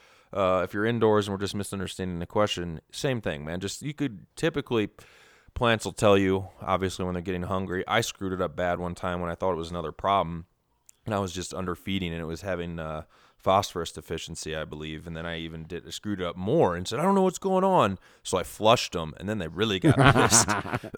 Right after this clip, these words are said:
Speaker 1: <clears throat> But, uh, man, if you keep track of it, you can look back, use a n-, a nutrient chart, a nutrient log. I'm trying to get some available to the D G C. This company had some called the Chronic Gardener. It's a great little
Speaker 2: Oh, I
Speaker 1: book.
Speaker 2: got, I still
Speaker 1: Um,
Speaker 2: use mine, man. I love that thing.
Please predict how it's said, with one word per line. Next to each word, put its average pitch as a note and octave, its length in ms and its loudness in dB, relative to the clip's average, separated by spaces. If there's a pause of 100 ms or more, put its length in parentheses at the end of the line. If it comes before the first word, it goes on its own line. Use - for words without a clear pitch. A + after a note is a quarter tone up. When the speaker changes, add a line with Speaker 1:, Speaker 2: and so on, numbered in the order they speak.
Speaker 1:
<clears throat> - 800 -2
But, F#2 240 4
uh, D#2+ 260 -2 (480)
man, G2+ 180 4
if G2+ 120 -2
you C3+ 80 -6
keep D3+ 200 -2
track A#2+ 320 6
of A#2 100 -4
it, A2+ 120 4
you A2 60 -4
can A#2+ 100 -2
look A2+ 180 0
back, G#2+ 280 4
use B2+ 220 -2
a C#3+ 80 2
n-, G#2+ 140 -2
a G2 80 -2
nutrient A#2 520 -4
chart, A2+ 340 2
a F#2 60 -8
nutrient G#2 380 -4
log. G2+ 380 4
I'm F#2 120 -2
trying D#3+ 260 -4
to G2+ 80 -6
get G#2 280 -6
some F#2 180 -6
available F2 400 -2
to E2 100 -10
the E2+ 100 -10
D F#2+ 180 -10
G F2+ 160 -12
C. G2+ 280 -6
This E2 180 -8
company F#2 440 -6
had F#2 280 -4
some F2 200 -8
called E2 180 -6
the E2+ 60 -6
Chronic G2+ 480 -4
Gardener. F2+ 500 -2 (200)
It's - 100 -16
a F#2 40 -4
great G2 300 -2
little F2+ 240 0
Speaker 2:
Oh, D3+ 160 4
I - 80 4
Speaker 1:
book. - 80 -4
Speaker 2:
got, B2+ 240 -4
I - 80 2
still D#3+ 220 4
Speaker 1:
Um, A#2+ 140 4
Speaker 2:
use D3 200 6
mine, F2 260 -4
man. G2 180 -2
I G#2 80 -2
love A#2+ 280 2
that D#2+ 200 -4
thing. D2+ 300 -14